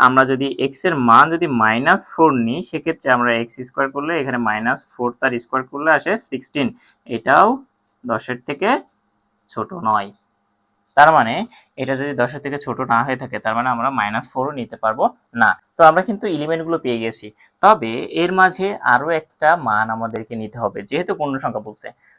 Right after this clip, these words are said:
ধনাত্মক সংখ্যা এবং ঋণাত্মক সংখ্যার সাথে শূন্যটাও হবে। তো আমাদের এখানে প্রথমে আমরা এটা লিখে নেব যে এক্স ইকুয়াল যদি শূন্য হয়ে থাকে,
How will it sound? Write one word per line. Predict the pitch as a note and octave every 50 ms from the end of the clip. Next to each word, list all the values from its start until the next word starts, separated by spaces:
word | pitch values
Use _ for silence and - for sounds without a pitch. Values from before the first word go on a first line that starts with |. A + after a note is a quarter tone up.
| _ -
ধনাত্মক | A#2+ A2+ A#2 C3 C3+ C#3+ E3 D#3+ -
সংখ্যা | E3+ D#3+ - F#3 G#3 - _ _ _ -
এবং | C3 B2+ A#2+ A#2 A2+
ঋণাত্মক | A#2 C3 C#3 C#3 E3 D#3 - -
সংখ্যার | F3 D#3+ F3 E3 - D#3+
সাথে | C3+ - A#2 C#3 - - _ _ _ _ -
শূন্যটাও | - B2+ A#2 A#2 A#2 A2+ - C3 D#3+ A3 C#4 - _ _ _ _ _ -
হবে। | A#2+ A2 G2+ G2 F2+ - _ _ _ _ _ -
তো | D3+ C#3
আমাদের | C#3 C#3 C#3 D3+ C#3+ C#3
এখানে | C3+ - E3 F3 G#3+ C#4+ D4+ - _ _ _
প্রথমে | - D#3+ D#3 G3+ F#3 E3+ D3+ C#3
আমরা | C3 B2+ B2 B2
এটা | A#2+ B2 A2+ A2+
লিখে | A2 - A#2 G#2+
নেব | G2 G2 G2+ G2+ -
যে | A#2+ A2+ - G2+ B2+ D#3+
এক্স | F#3 - - D#3+ C#3
ইকুয়াল | C#3 C#3 C3+ B2+ A#2+ A#2+
যদি | A#2 A#2+ A#2 - -
শূন্য | - A#2+ A#2+ B2 B2+ B2+ B2+
হয়ে | - A#2 A2+ -
থাকে, | G#2 G2 _